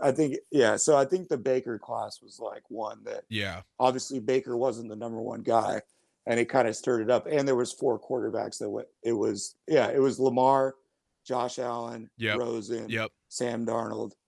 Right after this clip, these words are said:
Speaker 1: Yeah. So that, that was a similar, that's kind of the vibes that we're getting here. And we saw Lamar Jackson slip all the way to thirty-two. And just like I said, you could see Trey Lance or Justin Fields drop out of the top fifteen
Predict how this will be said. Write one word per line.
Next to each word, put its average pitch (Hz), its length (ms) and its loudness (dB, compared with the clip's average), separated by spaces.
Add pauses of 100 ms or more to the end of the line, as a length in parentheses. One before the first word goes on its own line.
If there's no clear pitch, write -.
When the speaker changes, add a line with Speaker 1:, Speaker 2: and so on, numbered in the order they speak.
(460)
Speaker 1:
Yeah. 110 260 -4
So 135 420 4
that, 147 340 4
that 185 200 2
was 156 160 -10
a 131 80 -12
similar, 143 480 -8
that's 151 320 -4
kind 139 220 -8
of 123 80 -8
the 117 80 -8
vibes 117 360 -6
that 127 100 -14
we're 107 140 -14
getting 120 360 -16
here. 120 340 -10 (460)
And 139 180 0
we 147 120 0
saw 151 240 2
Lamar 139 300 0
Jackson 135 420 -6
slip 117 260 -10
all 127 200 -4
the 117 60 -6
way 113 60 -4
to 107 100 -6
thirty-two. - 640 -4 (380)
And 120 220 -4
just 131 200 -2
like 123 140 2
I 117 100 0
said, 135 400 4
you 131 120 -8
could 117 180 -10
see 147 320 -4
Trey 135 280 -2
Lance 123 480 -4
or 117 180 -4
Justin 110 380 -6
Fields 117 320 -2
drop 113 240 -4
out 110 100 -2
of 107 60 -10
the 120 140 -12
top 117 160 -10
fifteen 139 500 -6